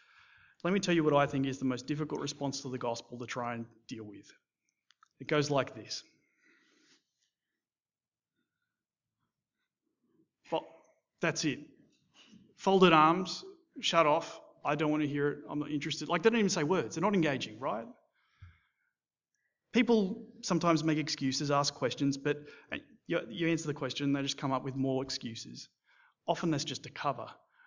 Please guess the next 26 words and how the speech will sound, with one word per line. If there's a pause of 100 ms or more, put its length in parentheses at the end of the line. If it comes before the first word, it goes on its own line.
(140)
When
it
really
gets
to
the
root
of
it,
what
people
are
doing
is
this. (400)
That's
all
they're
doing. (720)
'Cause
they're
blind,
they
just
don't
wanna.